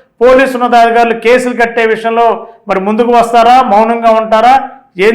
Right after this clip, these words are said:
జరుగుతుందో చూద్దాం. ఇలాగే కొనసాగితే మళ్ళా ఎంటీవీ కూడా స్పష్టంగా క్షేత్రస్థాయిలోకి వెళ్ళి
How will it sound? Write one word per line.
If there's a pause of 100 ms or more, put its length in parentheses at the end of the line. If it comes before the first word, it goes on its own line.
జరుగుతుందో (100)
చూద్దాం. (440)
ఇలాగే
కొనసాగితే (180)
మళ్ళా
ఎంటీవీ (100)
కూడా (560)
స్పష్టంగా (180)
క్షేత్రస్థాయిలోకి
వెళ్ళి